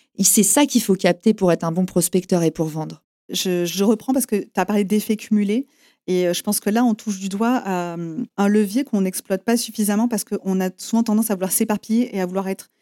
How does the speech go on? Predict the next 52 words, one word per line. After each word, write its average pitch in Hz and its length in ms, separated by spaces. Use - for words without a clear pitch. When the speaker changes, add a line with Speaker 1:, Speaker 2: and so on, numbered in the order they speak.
Speaker 2:
à 185 80
vouloir 180 260
tout 339 100
développer 220 460
en 196 60
même 190 180
temps. 214 240
Et 190 80
je - 100
pense 240 180
que - 120
l'exemple 190 580
que 233 80
tu 208 160
cites, 240 260
qui - 120
est - 20
le 185 140
tien, 208 340
est, 175 220
euh, 160 100
très 220 240
parlant 214 400
de, 185 320
de 202 100
pas 233 140
attendre, 220 480
mais 208 80
de 214 80
faire 226 180
une 262 120
étape 247 220
à 233 60
la 214 100
fois 262 320
et 220 80
de 214 100
capitaliser 247 960
à 220 80
chaque 233 260
fois 233 300
sur 262 220
ce - 60
qu'on 233 160
aura 214 120
mis 220 120
en 208 60
place. 240 300
Et 208 80
derrière, 214 460
en 202 60
fait, 240 280